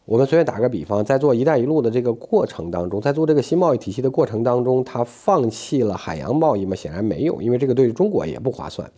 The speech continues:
因为你是全球最大的中转港。那，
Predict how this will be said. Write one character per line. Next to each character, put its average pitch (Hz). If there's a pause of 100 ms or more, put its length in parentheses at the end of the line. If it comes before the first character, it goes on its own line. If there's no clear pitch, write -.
因 120
为 113
你 98
是 110
全 107
球 117
最 135
大 117
的 101
中 131
转 107
港。 101 (640)
那， 120